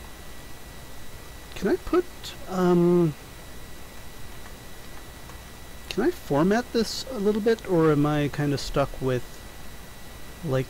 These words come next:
H T M L or something? Uh, this is probably not gonna work. I don't think they will allow me to put H T M L in this. In fact, they might just not even allow me to do that. Okay.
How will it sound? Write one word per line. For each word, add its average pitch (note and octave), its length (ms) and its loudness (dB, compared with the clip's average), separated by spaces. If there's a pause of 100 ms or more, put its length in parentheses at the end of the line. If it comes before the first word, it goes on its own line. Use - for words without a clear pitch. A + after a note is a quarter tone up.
(140)
H C#3+ 240 0
T - 140 -2
M B2 120 0
L B2 160 2
or A2+ 60 -2
something? - 500 -8 (2000)
Uh, D3+ 480 4
this C#3+ 300 2
is C#3+ 160 -2 (180)
probably F#3 880 6
not A#2 220 2
gonna - 160 -6 (100)
work. - 360 -8 (520)
I C#3+ 60 0
don't D3 220 4 (120)
think E3+ 240 2
they C3+ 120 2
will B2+ 120 4
allow B2 200 4
me A#2+ 100 2
to A#2 60 -6
put - 160 -4
H C3 180 -4
T - 140 -4
M - 100 -6
L - 160 -4
in - 140 -8
this. - 340 -6 (720)
In C#3 100 4
fact, C3 220 4
they C#3 60 4
might C#3 160 4
just B2 180 -2 (180)
not C3 200 2
even B2 160 4
allow A#2+ 140 2
me A#2+ 100 2
to A2+ 100 0
do B2 220 0
that. A#2+ 260 2 (180)
Okay. F3 380 4